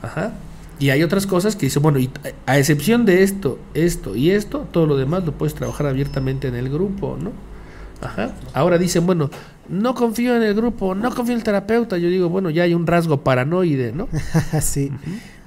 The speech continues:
Speaker 1: Pero dicen, "Bueno, pero no, si, si ya ese problema", dices, de, de, de la no confianza, ¿no?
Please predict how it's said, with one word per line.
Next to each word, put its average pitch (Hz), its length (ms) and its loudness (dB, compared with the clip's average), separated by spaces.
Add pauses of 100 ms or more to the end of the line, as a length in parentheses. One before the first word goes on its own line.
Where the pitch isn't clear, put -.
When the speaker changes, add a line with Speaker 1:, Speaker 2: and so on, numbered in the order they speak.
(120)
Speaker 1:
Pero 156 100 2
dicen, 175 180 4
"Bueno, 214 240 2
pero 156 140 4
no, 156 280 2
si, - 200 -6
si 165 180 0
ya 220 140 4
ese 294 160 2
problema", 202 500 2
dices, 196 300 -2
de, 120 180 -2
de, 120 180 -4
de 135 160 -4
la 131 120 0
no 175 180 0
confianza, 196 720 -4
¿no? 165 140 -10